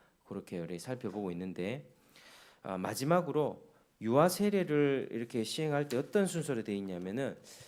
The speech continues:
세례의 교훈을 설명합니다. 유아 세례가 어떤 건지, 그리고 세례의 근거도 얘기하고, 또 세례 전에 기도도 하고, 그 부모에게 이제 묻습니다. 이렇게 그대들이,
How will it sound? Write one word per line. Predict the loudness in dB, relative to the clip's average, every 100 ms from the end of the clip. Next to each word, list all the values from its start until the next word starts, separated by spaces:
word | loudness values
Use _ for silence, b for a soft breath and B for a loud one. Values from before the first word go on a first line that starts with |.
| -12
세례의 | -4 0 2 2 2 0
교훈을 | -2 -2 0 2 4 4 4 2 -4
설명합니다. | -2 0 0 0 -2 -4 -6 -10 -12 -2
유아 | 2 4
세례가 | 2 -2 -2 -2 -4 -6 -6
어떤 | -6 -6 -6
건지, | -4 -6 -2 0 0 -4 B B B -10
그리고 | -8
세례의 | -4 0 2 2 0
근거도 | -2 -6 2 2 4 2
얘기하고, | 0 -2 0 0 0 -2 -2 -2 -4 -14 _ _
또 | -6
세례 | -4 -2 0 0
전에 | 0 0 0 -2 -2
기도도 | 0 2 0 0
하고, | -2 -2 0 0 -2 -12 b b b b
그 | -8
부모에게 | 0 6 8 8 8 4
이제 | 0 0 -4
묻습니다. | -4 -4 -4 -4 -6 -10 -16 _ _
이렇게 | -14 -12 -16 -18 b b b b b
그대들이, | 0 4 4 2 -2 -2 -4 -6